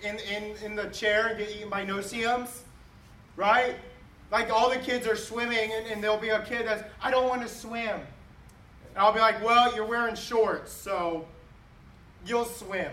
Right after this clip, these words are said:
by the end of the night, or you'll go home." "Well, that's not fair." It's like, "Well, I'm not getting eaten by no-see-ums.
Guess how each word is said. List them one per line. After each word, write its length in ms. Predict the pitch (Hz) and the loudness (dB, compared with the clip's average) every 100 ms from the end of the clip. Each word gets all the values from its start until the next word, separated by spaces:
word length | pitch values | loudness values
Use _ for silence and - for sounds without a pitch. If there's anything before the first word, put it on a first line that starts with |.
| 123 175 | -10 -4
by 140 | 175 | -4
the 120 | 180 | -2
end 120 | 175 | -6
of 80 | 170 | -6
the 80 | 160 | -6
night, 220 | 156 143 | -8 -8
or 120 | 196 202 | -4 -4
you'll 120 | 190 | -2
go 180 | 190 - | -2 -4
home." 260 | - - - - - - - - - - - - - - - | -4 -6 -10 -20 -20 -20 -20 -20 -20 -20 -20 -20 -20 -20 -2
"Well, 120 | 254 | 2
that's 160 | 269 285 | 2 6
not 300 | 262 240 - | 6 6 4
fair." 380 | 269 247 - - 170 | 4 6 4 -2 -8
It's 100 | 214 | -2
like, 160 | 196 - 214 | -2 -2 0
"Well, 180 | 208 208 | 0 2
I'm 200 | 247 269 | 2 4
not 220 | 277 269 | 2 2
getting 220 | 254 233 | -2 -2
eaten 200 | 226 220 | -2 0
by 160 | 208 214 | 0 2
no-see-ums. 800 | 240 254 269 247 202 - - | 0 0 -2 -2 -2 -4 -12